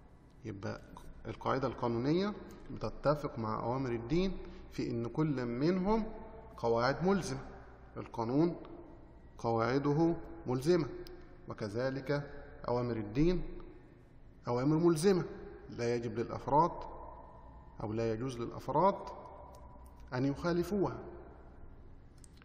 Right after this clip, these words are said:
لكنهما بيختلفان من حيث النطاق والغاية والجزاء.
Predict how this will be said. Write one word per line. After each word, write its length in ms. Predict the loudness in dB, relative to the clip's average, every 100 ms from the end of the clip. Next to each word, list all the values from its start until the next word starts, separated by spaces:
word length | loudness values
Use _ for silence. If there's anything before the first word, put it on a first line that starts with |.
| 2
لكنهما 560 | 2 4 2 2 2
بيختلفان 680 | 2 2 0 -2 0 2 2
من 140 | 2
حيث 260 | -2 -4 -4
النطاق 460 | -4 2 2 0 -6
والغاية 480 | -4 0 2 2
والجزاء. 580 | 2 0 0 2 2 0